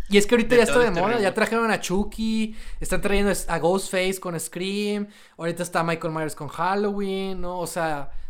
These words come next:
Speaker 1: ya están volviendo. Y, pues, e-, esto de Hellraiser,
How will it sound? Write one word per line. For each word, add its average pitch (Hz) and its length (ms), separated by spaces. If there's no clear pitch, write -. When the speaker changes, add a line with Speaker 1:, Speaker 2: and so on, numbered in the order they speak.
Speaker 1:
ya 175 600
están 160 240
volviendo. 180 720
Y, 135 240
pues, 147 260
e-, 160 260
esto 185 200
de 180 80
Hellraiser, 196 920